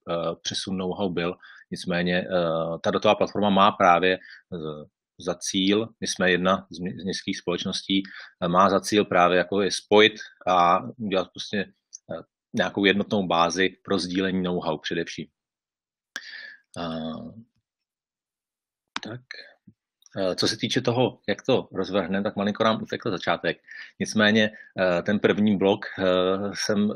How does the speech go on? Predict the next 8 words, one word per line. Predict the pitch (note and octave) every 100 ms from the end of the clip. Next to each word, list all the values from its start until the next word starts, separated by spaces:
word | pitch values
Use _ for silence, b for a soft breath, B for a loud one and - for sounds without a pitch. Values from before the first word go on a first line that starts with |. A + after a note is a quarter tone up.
| G2+
se | -
chtěl | - A#2
věnovat | G2+ G2+ G#2 G2 - - -
úvodu | G2+ G2+ G#2 G2 - _ _
obecně | G2+ G#2+ - G#2+
do | G2 F2
map | E2+ F#2 _ B B B -
a | E2+ E2+ E2+